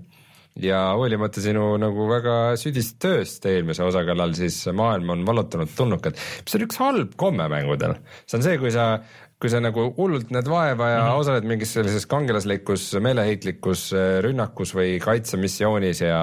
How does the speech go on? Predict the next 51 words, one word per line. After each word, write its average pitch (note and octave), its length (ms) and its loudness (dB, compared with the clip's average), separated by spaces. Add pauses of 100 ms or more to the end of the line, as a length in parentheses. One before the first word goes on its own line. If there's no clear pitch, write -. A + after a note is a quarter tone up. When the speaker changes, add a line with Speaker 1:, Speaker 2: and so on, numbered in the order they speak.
Speaker 1:
päästad A2 480 0
maa G2 360 0 (340)
ja F#2+ 160 -2
siis F#2 160 0
osa, A#2+ 280 2
ja A#2+ 160 0
osa B2 200 0
kaks A2 320 -4
on F2 120 0
see, F#2+ 180 2
et - 240 -4
aa, F#2+ 280 0
et, - 220 -12
äh, E2 300 2
aga E2 180 0
see F2 160 0
ei E2+ 80 2
õnnestunud E2 380 -2
ikka. - 180 -4 (280)
Speaker 2:
Äh, B2+ 440 0
minu G3 140 0
meelest F3 180 -2
see G3+ 100 2
on F3+ 40 0
parem F3 200 2
variant A#2 280 0
kui A2+ 100 -4
see, A#2 160 4
et, - 220 -4
äh, G2+ 560 2 (500)
sa G#2 160 0 (600)
võidad C#3 320 0
kõik C3+ 200 -2
ära D#3+ 280 0
ja G#2+ 60 -2
siis G#2 280 -4 (300)
teine C#3+ 280 0
osa A2 280 0
on G2+ 100 -2
nagu G2+ 180 -2
põhimõtteliselt, G#2+ 560 0 (600)
et - 100 -8
kõigepealt B2 280 0
esimene B2+ 300 0
pool A#2+ 180 2
mängu A2 280 0
on G#2 140 0
see, A2+ 140 2
et F#2+ 100 -4
kuidas G#2 260 0
nagu G#2+ 180 0